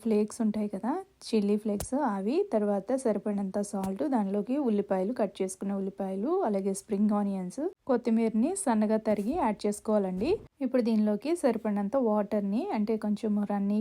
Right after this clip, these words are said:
కన్సిస్టెన్సీలోనే కలుపుకోవాలండి. అయితే దోశ పిండి కన్నా కొంచెము పలుచగానే కలుపుకున్నట్టయితే బాగుంటుంది. అప్పుడు ఈ దోశలు అనేవి మరీ థిక్‌గా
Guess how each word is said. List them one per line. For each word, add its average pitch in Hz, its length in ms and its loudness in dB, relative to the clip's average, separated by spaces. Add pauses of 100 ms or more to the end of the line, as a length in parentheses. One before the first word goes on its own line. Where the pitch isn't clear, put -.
(120)
కన్సిస్టెన్సీలోనే 208 1080 0 (160)
కలుపుకోవాలండి. 208 800 -2 (540)
అయితే 226 160 2 (240)
దోశ 214 180 2 (140)
పిండి 208 240 2
కన్నా 220 220 0 (100)
కొంచెము 233 480 2 (240)
పలుచగానే 220 560 2
కలుపుకున్నట్టయితే 202 760 -2 (120)
బాగుంటుంది. 196 580 -2 (160)
అప్పుడు 269 240 -2 (160)
ఈ 247 60 2 (100)
దోశలు 220 360 2
అనేవి 220 280 2 (100)
మరీ 226 160 0 (140)
థిక్‌గా 220 380 0